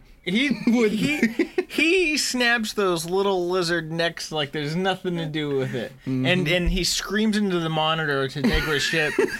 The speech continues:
Speaker 1: And he goes, "And tell Archer we aren't even anymore. He owes me."
Speaker 2: This is, like, the third time he said that, by the way.
Speaker 1: Yeah, well, they're trading debts.
Speaker 2: Yeah, okay. Yeah, you're right.
Speaker 1: Um,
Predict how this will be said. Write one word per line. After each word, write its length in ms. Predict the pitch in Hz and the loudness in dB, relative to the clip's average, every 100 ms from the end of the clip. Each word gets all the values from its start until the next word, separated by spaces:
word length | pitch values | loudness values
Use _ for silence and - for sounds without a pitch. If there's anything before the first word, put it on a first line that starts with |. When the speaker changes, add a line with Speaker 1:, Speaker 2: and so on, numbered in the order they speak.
| 403 214 | -4 -4
Speaker 1:
And 140 | 190 190 | 0 0
he 80 | 180 | 2
goes, 260 | 185 180 | 2 4
"And 180 | 185 185 | 0 2
tell 280 | 233 233 226 | 2 4 4
Archer 420 | 202 208 - 196 | 4 2 2 2
we 180 | 196 208 | 4 4
aren't 280 | 190 180 185 | 6 4 4
even 320 | 185 175 180 | 4 2 2
anymore. 560 | 175 175 165 143 143 - - - | 2 2 2 2 0 -4 -18 -2
He 320 | 196 214 214 | 2 4 4
owes 480 | 220 247 247 233 175 | 6 4 4 4 4
me." 520 | 196 180 147 123 120 - | 2 4 2 0 -4 -4
Speaker 2:
This 120 | 185 381 | -2 0
is, 120 | 320 | 0
like, 140 | 196 | 0
the 80 | 185 | -2
third 300 | 170 151 160 | -2 -2 0
time 240 | 156 143 135 | 0 0 0
he 80 | |
said 260 | 120 131 123 | 0 -2 -2
that, 220 | 113 90 | -4 -4
by 100 | 113 | -4
the 120 | 110 | -4
way. 280 | 107 95 127 - _ _ - | -6 -6 -10 -10 _ _ -4
Speaker 1:
Yeah, 280 | 185 190 | 2 2
well, 160 | 151 156 | 2 0
they're 140 | 160 | -2
trading 580 | 160 185 175 156 135 135 | -2 0 0 -2 -4 -2
debts. 340 | 135 151 - 139 | -2 -2 -2 -2
Speaker 2:
Yeah, 240 | 123 135 | 0 2
okay. 360 | 135 - - 107 - | 0 -4 -8 -10 -8
Yeah, 240 | 120 87 | -8 -4
you're 140 | 123 110 | -4 -4
right. 280 | 110 98 | -6 -6
Speaker 1:
Um, 540 | 143 143 123 107 110 | -2 0 0 -2 -4